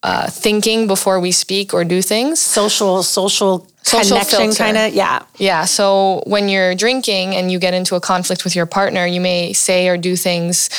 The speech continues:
Speaker 1: that you wouldn't have done when sober. So that may lead to using more negative conflict, uh, management skills, like con-, confronting your partner, avoiding them, um, things that, you know, are not so helpful and can lead to violence. So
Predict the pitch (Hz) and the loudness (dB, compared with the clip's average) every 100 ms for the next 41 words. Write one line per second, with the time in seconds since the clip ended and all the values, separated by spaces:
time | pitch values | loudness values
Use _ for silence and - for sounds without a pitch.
0 | - - 180 185 196 196 185 185 185 185 | -4 -2 2 2 2 0 0 0 0 0
1 | 185 190 185 214 277 339 - - - - | 0 0 2 2 2 0 -6 -10 -6 -2
2 | 202 190 185 190 196 190 180 175 - 185 | 2 2 2 0 0 0 -2 -2 0 0
3 | 175 175 175 180 180 180 175 170 170 170 | 0 0 -2 -2 0 0 0 0 0 0
4 | 196 196 - 196 196 190 190 - - 175 | 0 -2 0 0 0 0 -2 -4 -2 0
5 | 170 180 190 202 208 202 - 196 190 190 | 0 0 0 0 -2 -2 0 0 2 0
6 | 190 - - 175 170 - 190 - 190 185 | 0 -2 -2 -4 -2 -4 -4 -4 -6 -2
7 | 226 226 226 208 196 196 180 185 180 170 | 0 0 0 0 0 -2 0 0 0 0
8 | 185 190 185 180 175 180 175 - - _ | 0 0 0 0 -2 -4 -8 -12 -18 _
9 | _ 170 180 - - - - 196 190 190 | _ 0 0 0 -4 -4 -2 0 0 0
10 | 185 185 175 170 - - - - - _ | 0 0 0 -2 -2 -4 -4 -14 -18 _
11 | 185 180 175 175 175 190 180 190 254 208 | -2 0 2 0 0 0 0 0 0 0
12 | 196 190 185 180 175 175 175 180 170 - | 0 0 0 -2 -2 0 0 0 0 0
13 | 180 175 170 | 0 2 0